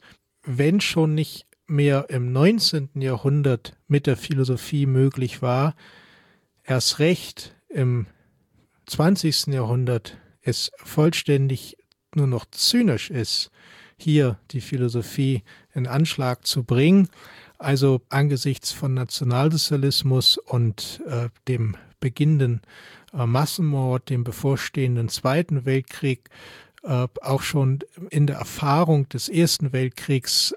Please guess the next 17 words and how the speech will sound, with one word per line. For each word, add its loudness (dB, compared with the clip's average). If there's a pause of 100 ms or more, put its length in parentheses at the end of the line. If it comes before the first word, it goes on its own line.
ist, 0
äh, -2
die 2
F-, -8
also -4
hat -10
natürlich 2
die -2
Frage, 0
was -2
der -2
Mensch 2
ist, 0 (420)
nochmal 2
eine 0
ganz 2
andere, 2